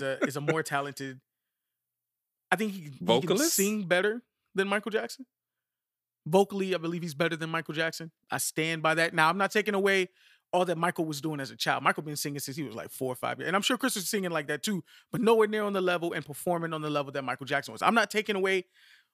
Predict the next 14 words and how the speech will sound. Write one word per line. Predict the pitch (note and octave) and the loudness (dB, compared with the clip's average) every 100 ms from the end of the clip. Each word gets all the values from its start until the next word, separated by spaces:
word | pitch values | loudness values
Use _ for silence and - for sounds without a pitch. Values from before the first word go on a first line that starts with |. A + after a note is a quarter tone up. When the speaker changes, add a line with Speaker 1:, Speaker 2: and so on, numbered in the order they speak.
| - | -6
Speaker 1:
what, | E3+ A#3 - _ _ _ | 6 6 4 _ _ _
me | G#3+ B3+ D4+ | 2 2 4
saying | C4+ A#3 | 2 2
Mike, | G3+ G#3+ - | 2 2 0
that, | F3+ E3+ - | 2 2 2
that | F3 - | -4 0
Chris | A#3+ - | -2 0
Brown | F#3 F3 E3 - | 2 2 0 -4
is | E3+ | -6
more | D#3+ E3 F#3 | -2 0 0
talented | F#3 D#3 D3 D3 C#3 | 4 2 2 -4 -6
than | C#3 | 0
Michael | C#3+ D#3+ D#3 | 0 0 0
Jackson | D3+ C#3 C3 | 0 0 -6